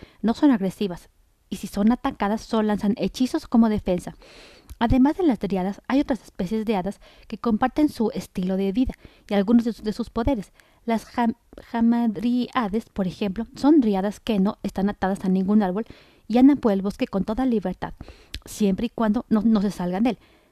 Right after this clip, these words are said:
Las alceides son las hadas que habitan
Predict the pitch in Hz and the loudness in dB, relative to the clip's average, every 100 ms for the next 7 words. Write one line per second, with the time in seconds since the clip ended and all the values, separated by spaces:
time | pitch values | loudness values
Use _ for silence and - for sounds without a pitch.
0 | _ 208 202 - 226 214 262 269 202 220 | _ -8 -6 -4 -2 -2 -2 0 0 -4
1 | - - 240 311 311 220 214 - 196 190 | -6 -2 0 0 -2 -4 -4 -4 -6 -4
2 | - 208 | -4 -4